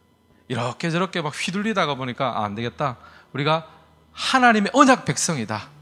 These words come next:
하나님의 백성이다." 이것을 회복을 하게 된 겁니다. 그러면서 요시아가 이 신명기의 말씀을 통해서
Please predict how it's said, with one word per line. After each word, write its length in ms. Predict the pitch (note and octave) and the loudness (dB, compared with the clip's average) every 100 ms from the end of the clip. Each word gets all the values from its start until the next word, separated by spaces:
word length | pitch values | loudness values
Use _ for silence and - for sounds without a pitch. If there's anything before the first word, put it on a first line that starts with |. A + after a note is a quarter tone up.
| - | -20
하나님의 560 | - - D4+ D4+ A#3 F#3+ | -12 -2 4 6 6 4
백성이다." 460 | C#3+ - D#3+ C3 B2+ | 2 -4 -6 -4 -4
이것을 440 | G#3 G#3+ F#3+ E3+ - - _ - | -2 -2 -2 -6 -12 -20 _ -6
회복을 300 | G3+ D#3 D3+ | -2 -2 -2
하게 160 | D3+ | -4
된 200 | A2+ G2 | -6 -10
겁니다. 300 | G#2 G2 - - _ - - - | -14 -14 -20 -20 _ -18 -18 -6
그러면서 680 | F3+ A3+ A3 G#3 A3 G#3 G#3+ - - _ | 2 4 4 2 2 0 0 -8 -20 _
요시아가 760 | A#2 C3+ - E3 C3 C#3 F3+ F#3+ - _ | -8 -6 -2 -2 0 -2 -2 -6 -20 _
이 60 | D3 | -4
신명기의 600 | - G3 G3+ G#3+ F#3 E3+ | -4 -2 -4 -4 -4 -6
말씀을 640 | B2 A#2+ B2+ E3 C#3 C3+ | -6 -6 -8 -10 -12 -14
통해서 680 | C3 - B2+ A#2 D#3 E3+ G#3 | -16 -12 -10 -10 -8 -8 -10